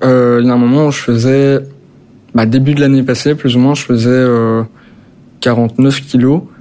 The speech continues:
Là maintenant je suis à cinquante-huit, je voulais surtout prendre de la masse comme, euh, je suis en train encore de le faire. Euh, être plus fort aussi, même si ça peut paraître un peu, euh, simpliste on va dire, mais, euh, et être simplement, euh, plus sculpté comme, euh,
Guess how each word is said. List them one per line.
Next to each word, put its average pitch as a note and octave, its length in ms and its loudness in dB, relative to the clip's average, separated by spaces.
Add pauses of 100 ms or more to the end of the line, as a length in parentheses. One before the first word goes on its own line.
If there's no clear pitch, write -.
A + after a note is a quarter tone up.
(180)
Là B2+ 80 2
maintenant C3+ 180 2
je C#3 60 -6
suis C3+ 80 -2
à B2 40 -2
cinquante-huit, C3 500 -2
je C3 100 -4
voulais B2 160 0
surtout C3+ 260 -2
prendre C3+ 240 0
de B2+ 80 2
la A#2+ 120 0
masse C3+ 420 -2
comme, B2 260 0
euh, G#2+ 220 -4 (100)
je - 80 -12
suis - 100 -2
en B3 60 2
train C3+ 160 -2
encore B2+ 240 0
de A#2+ 80 0
le A2 60 -4
faire. D3 340 -4 (1000)
Euh, C3 1120 0 (120)
être C3 320 -2
plus B2 220 -2
fort D3 300 0
aussi, D3+ 260 -2 (200)
même B2+ 180 2
si B2+ 120 -6
ça B2 100 -4
peut B2 120 -2
paraître A#2+ 340 -2
un A#2 60 0
peu, B2 120 -4
euh, A#2+ 280 0 (580)
simpliste C#3+ 460 -2
on C3+ 40 2
va B2 80 2
dire, C#3+ 220 -2 (640)
mais, C#3 300 2
euh, C3 580 2
et B2+ 320 2
être A#2+ 320 -2
simplement, A#2+ 640 0
euh, A2+ 60 -2
plus B2 160 -4
sculpté B2 400 -4
comme, A#2 220 0
euh, A2 120 -2